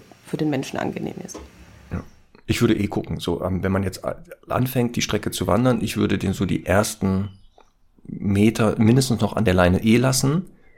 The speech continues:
Speaker 2: zum Warmwerden und damit er erstmal merkt, so, wir gehen jetzt los und dann kann man ja, wie gesagt, den ableihen, an der Schleppleine nehmen,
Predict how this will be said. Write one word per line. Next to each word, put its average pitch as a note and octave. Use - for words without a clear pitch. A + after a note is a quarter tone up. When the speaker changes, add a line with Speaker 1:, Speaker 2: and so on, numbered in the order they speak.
Speaker 2:
zum F2+
Warmwerden A2+
und -
damit G2+
er G2
erstmal -
merkt, F#2+
so, F2+
wir F#2
gehen F2+
jetzt E2+
los A2+
und F#2+
dann G#2
kann G#2+
man F#2
ja, E2+
wie -
gesagt, -
den E2
ableihen, G#2+
an F2
der -
Schleppleine G2
nehmen, F#2